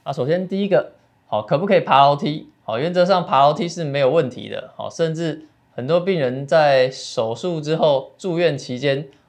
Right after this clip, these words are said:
好，他就可以慢慢爬楼梯，开始做一些复健了，所以是可以的，好，没有问题。好，那第二个，好，这个很多，好，病人会问说，日常生活中，好，这个可不可以开车、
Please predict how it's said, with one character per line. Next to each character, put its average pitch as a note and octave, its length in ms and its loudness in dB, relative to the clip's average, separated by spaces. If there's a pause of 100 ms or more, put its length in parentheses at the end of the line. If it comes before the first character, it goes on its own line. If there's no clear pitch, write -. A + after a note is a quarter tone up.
好， A2+ 120 -6
他 C3 80 0
就 C#3+ 140 -2
可 C#3 140 -4
以 A#2 240 -6 (160)
慢 C3 140 -4
慢 C3+ 140 -4
爬 A2+ 160 2
楼 A#2+ 120 2
梯， A#2+ 200 -8
开 B2+ 160 -4
始 G#2 120 -12
做 A#2+ 220 -6
一 A#2+ 40 -6
些 A#2+ 140 -4
复 A#2 200 -10
健 A2+ 180 -4
了， - 140 -16
所 A#2 160 -10
以 A2 40 -10
是 A2+ 280 -14 (160)
可 E3 160 0
以 D3 100 -2
的， - 160 -4 (220)
好， A#2 100 -10
没 A#2 140 -6
有 C3 80 0
问 C#3 160 -4
题。 - 240 -18 (380)
好， - 180 -16 (120)
那 F#3 140 0
第 G#3 180 -2
二 G3+ 60 2
个， D#3 400 2
好， A#2 160 -4
这 D3+ 120 -8
个 C#3+ 140 2
很 B2 240 -4
多， F3+ 420 0 (180)
好， A#2 100 -4
病 F3 240 -4
人 B2+ 180 0
会 D#3 160 0
问 E3 180 -2
说， D3+ 200 -4
日 F3+ 160 -6
常 C#3+ 240 0
生 D#3+ 220 -4
活 B2+ 200 2
中， C#3+ 300 -2 (300)
好， A2 160 -8
这 B2+ 120 -6
个 A#2+ 60 -4
可 C3 140 -2
不 D3+ 100 -6
可 E3 140 -2
以 C3 340 -2
开 D#3+ 240 2
车、 D#3+ 460 2